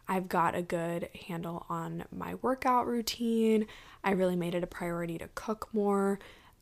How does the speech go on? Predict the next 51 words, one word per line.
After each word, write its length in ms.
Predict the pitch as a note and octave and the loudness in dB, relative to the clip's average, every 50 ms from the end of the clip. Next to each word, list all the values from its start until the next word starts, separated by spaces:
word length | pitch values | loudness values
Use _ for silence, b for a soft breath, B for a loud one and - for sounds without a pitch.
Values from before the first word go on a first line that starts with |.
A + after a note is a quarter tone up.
| _ - | _ 2
Obviously, 840 | G#3 G3 F#3+ G#3+ G3 G3 G3 - - F#3+ F#3+ F#3 F3+ F3+ F3+ - | 4 4 6 6 4 4 4 4 4 4 4 4 4 4 2 0
if 160 | - G3 - F3+ | -2 -2 -2 -2
I 80 | F3 | -2
go 220 | F3+ - F3 E3+ F3 | 0 0 0 0 2
do 160 | F3 F3+ F3 | 2 2 2
a 60 | F3 | 2
workout 540 | F3 - E3+ E3+ E3+ - E3 E3 E3+ - - | 2 0 -2 -2 -2 -2 -2 -2 -2 -4 -4
in 160 | E3+ E3 E3+ | -6 -6 -4
the 60 | E3+ | -4
morning, 580 | G3+ G3 G3+ G#3+ G#3+ G#3+ G#3 G#3 G3+ G3 F#3+ F#3+ | -2 0 2 4 4 6 6 6 4 4 2 0
I 120 | - - | -2 -4
have 260 | F3 E3+ - E3+ F3 | -4 -4 -6 -8 -6
more 140 | E3+ E3 - | -6 -8 -8
time 240 | - - - - F3 | -8 -8 -8 -4 -4
in 60 | E3+ | -4
the 200 | E3+ - - E3+ | -4 -4 -4 -6
evening 280 | E3+ E3+ D#3 D3+ - - | -6 -6 -6 -8 -8 -10
to 80 | - | -12
cook. 400 | - - - - F#3+ F#3+ F3+ - | -12 -10 -4 -2 -2 -2 -2 -4
So 220 | - - - F3+ F3 | -4 -2 0 2 0
it's 120 | F3 F3 - | 0 0 -2
kinda 240 | - - F3+ F#3+ F#3+ | -4 -2 -2 0 2
just, 180 | G#3 G#3 - | 2 2 0
like, 140 | A3 G#3 G3 | 0 -2 -2
this 200 | - F#3+ F3 - | -4 -4 -4 -2
domino 440 | - E3 - E3+ E3+ D#3+ D#3+ E3 F#3 | -2 -2 -2 -2 -2 -2 -2 -4 -4
effect 420 | G3 - - E3 E3 E3+ - - - | -4 -4 -2 -2 -2 -4 -6 -10 -8
of, 160 | E3 E3 F3 | -8 -6 -6
like, 240 | F3 D#3+ E3 - - B B B B B B B B | -6 -6 -6 -8 -12 B B B B B B B B
you 80 | F#3 | -2
know, 200 | F3 F3 - - - | 0 0 -2 -4 -4
one 300 | F#3+ F#3+ G#3 F#3+ F3+ F3+ | -2 0 0 0 0 0
healthy 280 | E3 F3 D#3+ F3 - F3 | 0 -2 -2 0 0 -2
decision 400 | F3 F3+ - - - F#3+ F#3+ G3 | 0 0 -2 -2 -2 -4 -6 -6
after 320 | - - E3 - - - F3 | -6 -6 -6 -8 -6 -8 -8
another. 420 | F3 E3+ E3 E3+ G#3 F3+ F#3 F#3+ B B B B B B B B - | -6 -6 -4 0 2 2 2 0 B B B B B B B B -2
And 160 | A3 G#3+ A3 | 0 0 0
it's 160 | B3 A3+ - | 2 0 2
not 160 | A#3+ C4 - | 2 2 0
like 160 | - D#4+ D#4+ - | 0 -2 0 2
I 80 | E4 | 2
wasn't 420 | B3+ G3 G3+ F#3+ F#3 G3+ G#3 G3 F#3+ | 2 4 2 2 2 2 0 -2 0
doing 260 | - F3 F3 F3+ F#3+ | -2 -2 0 0 0
those 200 | G#3 G#3 G#3 - | 2 2 2 2
things 240 | - A3+ A3+ A3+ A#3 | 2 2 0 -2 -2
in 80 | A#3+ | -2
the 100 | A#3+ A3+ | -4 -4
fall, 320 | G#3+ - A#3+ A#3+ A#3+ B3 A3+ | -2 -2 -4 -2 -2 -4 -4
but 200 | - - G3 F#3+ | -2 -2 0 0
it 120 | - F#3 | 0 -2
just 220 | - G#3 G#3 - | 0 0 0 -2